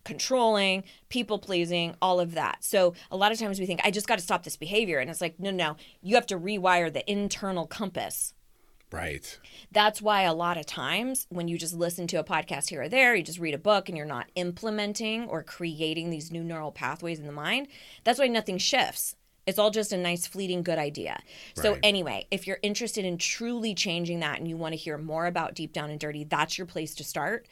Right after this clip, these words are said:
Speaker 1: the joy junkie dot com slash workshop. And then you'll see an opportunity at the very end if you want to talk about working with me further and you wanna talk about exactly what's going on with you in your life, you can book a call with a member of my team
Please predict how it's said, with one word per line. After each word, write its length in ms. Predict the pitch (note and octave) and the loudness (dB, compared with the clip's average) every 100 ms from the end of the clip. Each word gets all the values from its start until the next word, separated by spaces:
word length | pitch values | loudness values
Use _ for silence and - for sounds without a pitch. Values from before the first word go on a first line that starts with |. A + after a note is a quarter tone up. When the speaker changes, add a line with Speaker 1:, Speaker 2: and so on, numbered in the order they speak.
| - - - _ - | -20 -20 -20 _ -10
Speaker 1:
the 80 | |
joy 240 | D#3 E3+ E3+ | -4 0 0
junkie 260 | F#3+ F3 | 0 -2
dot 180 | F#3 D#3+ | 2 2
com 220 | - E3 | 2 -6
slash 380 | D3+ - B2+ - | -4 -6 -6 -4
workshop. 440 | E3 E3 - F3 F3 | -6 -4 0 0 0
And 100 | F3+ | -2
then 120 | E3+ | 0
you'll 100 | E3+ | -2
see 260 | E3 - G#3 | -4 -4 -2
an 60 | A3+ | 0
opportunity 680 | G#3 F3+ F3 F3 E3+ E3 D3+ | -2 -4 -6 -4 -2 -2 -2
at 100 | D3+ | -2
the 80 | |
very 420 | D#3 D#3 D#3 D#3 - | -4 -2 0 -2 0
end 360 | B3 A#3+ F3 F3 | 2 2 2 -2
if 100 | F3 | -4
you 140 | F3 | -4
want 340 | D#3 E3+ G#3+ - | -2 -2 -4 -4
to 100 | G#3+ | -8
talk 280 | G#3 E3 F3 | -4 -4 -2
about 240 | D#3+ C#3 | -2 -2
working 320 | D#3+ D3+ D#3+ | -4 -8 -8
with 160 | D3+ E3 | -10 -8
me 100 | D3+ | -10
further 640 | - D3+ D3 F#3+ C#4+ F#4 - - - - - | -8 -6 -4 -2 -4 -6 -12 -18 -18 -12 -4
and 180 | F3+ F3 | 0 0
you 80 | |
wanna 140 | E3 D#3+ | -2 -4
talk 200 | D#3+ C#3+ | -6 -4
about 240 | D#3 C#3+ | -4 -4
exactly 440 | E3 D#3 D3 - E3 | -4 -2 -2 -2 -4
what's 300 | D3+ - - | -4 -6 -10
going 380 | E3+ E3+ D#3 | -4 -2 -2
on 120 | D3+ D3 | -4 -6
with 160 | C#3+ | -8
you 240 | E3 E3+ G3 | -2 -2 0
in 100 | D3+ | -4
your 160 | D#3 | -4
life, 300 | F#3 A3+ C4 | -2 -2 -2
you 80 | F3 | -6
can 160 | G#3 F3 | -6 -4
book 240 | D#3 E3 | -4 -6
a 40 | |
call 440 | F3 F#3 E3+ D#3+ D#3 | -8 -4 0 0 -2
with 420 | E3 D3+ D3 - - | -4 -4 -4 -6 -4
a 40 | |
member 300 | F3 D#3+ D#3+ | -2 -2 -2
of 140 | D#3 | -4
my 140 | D#3 D3+ | -4 -8
team 420 | - F#3 A3+ F#4 | -6 -4 -2 -4